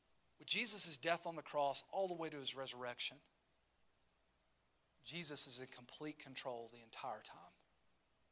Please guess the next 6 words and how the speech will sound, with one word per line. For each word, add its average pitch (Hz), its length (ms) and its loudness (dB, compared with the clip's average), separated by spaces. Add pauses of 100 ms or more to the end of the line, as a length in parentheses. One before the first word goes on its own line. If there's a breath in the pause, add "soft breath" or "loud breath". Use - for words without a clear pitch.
(2250)
providing 160 560 8 (680)
everything 196 480 4
they 151 140 6
need, 117 280 -8 (1900)
pr-, 185 100 0 (420)
really 202 280 8